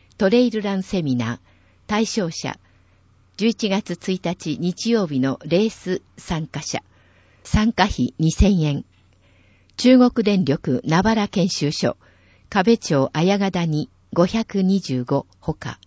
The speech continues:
十一月一日日曜日、七時から八時、参加者受付、中国電力名原研修所、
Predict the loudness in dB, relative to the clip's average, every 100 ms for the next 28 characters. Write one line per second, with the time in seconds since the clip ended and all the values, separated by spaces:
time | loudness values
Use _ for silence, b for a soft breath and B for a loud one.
0 | _ _ _ _ _ _ _ _ _ -4
1 | 0 2 2 -2 -2 -2 -2 0 -2 -2
2 | -2 -2 -2 0 0 0 -6 -8 _ _
3 | _ _ -20 -8 -4 -4 -4 -4 -4 -4
4 | -6 -6 -8 -8 -12 _ _ _ -4 -2
5 | 0 -2 -4 -4 -4 -4 -6 -8 -10 -10
6 | _ _ _ _ _ _ _ 2 4 4
7 | 2 0 0 0 -2 -4 -2 0 2 2
8 | 0 0 -2 -2 -6 -6 -8